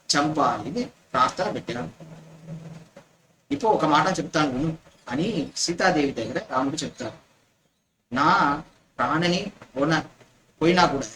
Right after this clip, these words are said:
ఏమి, నేను మిమ్మల్ని ఏమి వదలను. మిమ్మల్ని వదిలిస్తే కూడా లక్ష్మణుడు వదలను. లక్ష్మణుడు వదిలినా కూడా ఎవరు నా దగ్గర వచ్చేసి శరణాగతి చేశారో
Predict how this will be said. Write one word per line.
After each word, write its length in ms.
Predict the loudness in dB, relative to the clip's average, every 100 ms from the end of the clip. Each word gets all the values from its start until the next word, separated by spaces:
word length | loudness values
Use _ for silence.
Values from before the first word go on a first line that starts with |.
| -20 _ _ _ 0
ఏమి, 320 | 2 4 0 -6 -18 _ _ _ _ _ _ _ _ 0
నేను 360 | 2 2 0 -6 _ _ -2
మిమ్మల్ని 480 | 0 2 0 0 -4 _ _ _ _ 2
ఏమి 240 | 4 4
వదలను. 340 | 2 2 2 -4 _ _ _ _ _ _ _ _ _ -4
మిమ్మల్ని 560 | 0 2 4 4 4
వదిలిస్తే 540 | 4 4 8 8 8 4
కూడా 580 | -2 -6 -6 -8 -8 -12 _ _ _ _ 2
లక్ష్మణుడు 800 | 4 4 2 4 8 8 8
వదలను. 420 | 6 6 4 4 0 -12 _ _ _ _ _ _ _ 0
లక్ష్మణుడు 680 | 0 2 2 4 6 10
వదిలినా 640 | 10 10 4 2 2 2 2
కూడా 560 | 0 -2 -2 -2 -2 -8 _ _ _ _ _ _ _ _ -8
ఎవరు 400 | -4 0 2 2
నా 360 | 2 2 2 0 -2
దగ్గర 240 | -2 0 2
వచ్చేసి 600 | 2 2 2 2 2 2
శరణాగతి 880 | 2 2 2 4 2 0 -4 -2
చేశారో 540 | 0 2 0 -4 -6